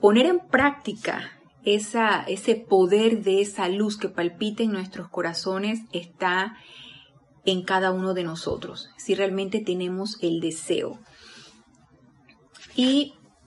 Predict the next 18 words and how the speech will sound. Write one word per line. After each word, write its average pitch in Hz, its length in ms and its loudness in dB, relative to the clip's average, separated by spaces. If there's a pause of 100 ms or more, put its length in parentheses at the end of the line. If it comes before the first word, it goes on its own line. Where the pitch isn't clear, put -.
(200)
continuamos 247 580 4
acá 208 220 0
en 214 80 0
la 202 140 0
página 214 340 0
cincuenta 190 580 -2
y 208 80 4
seis, - 600 -2 (1400)
lo 202 260 2
que 208 120 2
nos 190 180 -2
dice 214 280 0
aquí 226 300 2
en 226 140 4
cuanto 208 520 0
a 196 360 2
oposición 190 880 0
doméstica. 196 920 -4